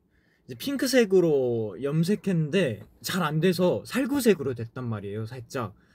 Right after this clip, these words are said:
좀 애매한 색깔 돼서 이제 초크라고 하나?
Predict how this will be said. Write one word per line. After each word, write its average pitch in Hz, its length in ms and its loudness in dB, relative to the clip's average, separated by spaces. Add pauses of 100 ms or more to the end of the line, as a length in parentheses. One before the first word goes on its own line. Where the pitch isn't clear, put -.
좀 127 160 -6
애매한 180 340 2
색깔 160 300 -4
돼서 135 340 -4 (260)
이제 113 400 -8 (560)
초크라고 143 540 -2
하나? 104 300 -8